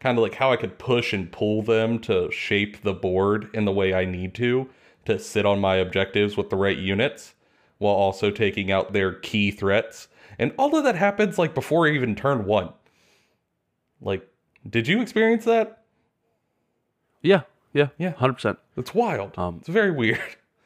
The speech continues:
Speaker 1: Uh, it's not the feeling I had when I played, uh, A O S Orcs. Very different than Iron Jaws.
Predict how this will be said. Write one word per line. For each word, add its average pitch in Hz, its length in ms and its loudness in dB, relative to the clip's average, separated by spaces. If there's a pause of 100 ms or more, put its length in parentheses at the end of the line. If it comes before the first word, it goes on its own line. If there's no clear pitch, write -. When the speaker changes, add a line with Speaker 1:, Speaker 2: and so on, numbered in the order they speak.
(280)
Speaker 1:
Uh, 117 180 4
it's 117 160 0
not 190 220 2
the 185 80 0
feeling 170 280 2
I 135 40 6
had 143 260 2
when 120 100 2
I 117 100 6
played, 113 460 2
uh, 95 600 2 (160)
A 110 120 4
O 104 120 4
S 95 160 0
Orcs. - 460 -10
Very 139 260 0
different 117 420 -2
than 78 100 -2
Iron 90 240 -2
Jaws. - 580 -4